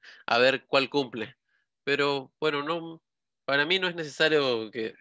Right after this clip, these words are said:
tomar el máximo común divisor. Yo lo hallé así, así que,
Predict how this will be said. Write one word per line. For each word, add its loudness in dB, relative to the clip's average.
tomar -4
el -4
máximo -8
común -12
divisor. -4
Yo 0
lo 2
hallé 4
así, -4
así -8
que, -2